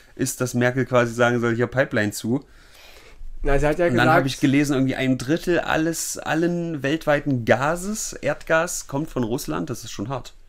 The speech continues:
Speaker 2: Das ist viel, ja.
Speaker 1: Das ist ein Drittel ungefähr.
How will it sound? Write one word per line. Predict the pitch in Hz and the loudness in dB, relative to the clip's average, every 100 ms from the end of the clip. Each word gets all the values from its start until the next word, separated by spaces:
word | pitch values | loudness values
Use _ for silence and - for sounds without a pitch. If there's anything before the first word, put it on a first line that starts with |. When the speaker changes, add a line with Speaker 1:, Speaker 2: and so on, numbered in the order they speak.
| - | -14
Speaker 2:
Das | 139 131 | -10 -10
ist | 127 | -10
viel, | - 156 120 | -6 -4 -4
ja. | 117 120 135 _ - - - - | -8 -10 -14 _ -20 -20 -20 -8
Speaker 1:
Das | 127 120 | -4 -2
ist | 110 | -2
ein | |
Drittel | 104 - 117 | -2 0 0
ungefähr. | 101 98 - 104 98 | 0 -4 -4 -8 -8